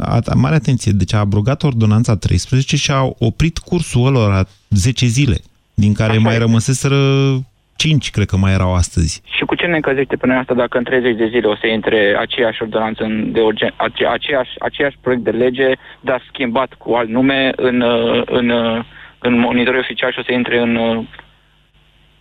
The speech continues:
Speaker 1: Nu, haideți să vă explic, ca să înțelegem cu toții. Uh, riscul este ca guvernul oricând să dea o ordonanță de orice. V-am mai explicat și o să vă explic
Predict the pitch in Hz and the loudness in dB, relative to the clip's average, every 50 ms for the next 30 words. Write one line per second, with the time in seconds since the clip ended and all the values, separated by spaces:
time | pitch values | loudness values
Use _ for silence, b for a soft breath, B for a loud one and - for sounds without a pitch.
0 | _ _ _ _ _ _ _ B B B B B B B B - 135 113 131 - | _ _ _ _ _ _ _ B B B B B B B B 2 2 2 0 -4
1 | - - - - 120 120 135 131 - - 120 117 110 107 101 107 110 107 104 - | -8 -8 -4 -2 0 0 0 0 0 2 2 2 2 2 2 2 2 2 0 0
2 | - - 98 - - 101 98 - 104 101 92 110 107 110 107 107 101 101 - 101 | 0 -2 -2 0 0 -2 0 0 0 0 2 2 0 0 2 0 0 0 -2 -2
3 | - 98 87 - - - - _ _ B B B B B B B B _ - - | -2 -2 -2 -4 -6 -12 -14 _ _ B B B B B B B B _ -2 0
4 | 113 110 107 - - 170 147 - 120 107 113 120 135 - - 202 175 156 143 147 | 2 2 2 0 -2 -4 -2 0 2 2 2 2 0 0 -2 0 0 2 2 0
5 | - - 185 160 - 143 151 147 127 127 120 104 107 135 151 165 135 127 127 123 | 0 -2 -4 -2 0 0 0 0 2 0 2 2 2 2 2 4 4 4 4 4
6 | 110 104 113 135 143 - - 120 120 135 156 151 - 131 120 110 123 139 151 147 | 4 2 2 2 0 0 0 0 2 2 0 0 0 0 0 2 2 2 2 2
7 | 139 127 117 113 107 107 110 110 123 147 156 - 156 147 156 165 170 170 170 - | 2 4 2 2 2 2 2 2 2 2 2 0 0 0 0 2 2 2 0 0
8 | - - 131 95 85 - - _ - - - 117 120 107 127 127 127 123 117 110 | -2 -2 -2 -2 -4 -6 -12 _ -8 -2 0 0 2 2 2 2 2 4 2 2
9 | 107 - - 110 104 - 131 143 156 - - - - 127 117 - 117 110 104 110 | 0 0 -2 -2 0 0 -2 -2 -2 -2 -2 0 0 0 0 0 0 0 0 0
10 | 104 98 - - - - - - | 0 -2 -2 -4 -6 -6 -6 -6